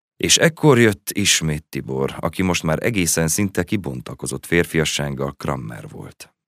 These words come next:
„Anyuka, te férjet fogsz választani magadnak.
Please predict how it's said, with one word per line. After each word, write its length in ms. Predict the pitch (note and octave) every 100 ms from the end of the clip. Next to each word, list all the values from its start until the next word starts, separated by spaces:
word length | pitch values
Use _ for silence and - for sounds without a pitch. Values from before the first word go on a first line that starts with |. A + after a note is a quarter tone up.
| _ _ _ _ _ _ _ _ _
„Anyuka, 800 | - - C2 D2+ - G1+ - _ _ _ _ _ _ _ _
te 120 | - -
férjet 500 | - C3+ F2 D#2+ -
fogsz 220 | D2+ -
választani 560 | C#2+ C#2 C#2 - C#2
magadnak. 640 | C2 B1 A#1+ - - -